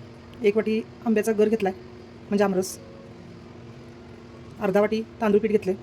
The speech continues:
नेहमी रेग्युलर तांदूळ दळून आणतो तसं तांदूळ पीठ घेतलेलं आहे, एक वाटी ओलं खोबरं किसून घेतले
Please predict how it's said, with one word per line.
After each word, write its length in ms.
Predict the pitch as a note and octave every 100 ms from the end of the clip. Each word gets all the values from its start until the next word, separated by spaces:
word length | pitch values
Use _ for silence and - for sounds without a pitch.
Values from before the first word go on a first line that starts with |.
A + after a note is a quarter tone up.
| -
नेहमी 220 | G#3 G#3+
रेग्युलर 260 | A3+ G#3 G#3
तांदूळ 200 | G#3+ G#3 G3+
दळून 160 | G#3 G#3
आणतो 180 | G3+
तसं 160 | G3+ G#3+
तांदूळ 180 | G#3 F#3+ - - - - -
पीठ 120 | A3
घेतलेलं 240 | G3 F#3+ F#3+
आहे, 500 | - - - - G#3
एक 120 | A3
वाटी 220 | A3 A3+ A3+ - - - - - - - - -
ओलं 180 | A3+ A3
खोबरं 160 | B3 A3+
किसून 180 | B3 A3
घेतले 200 | A3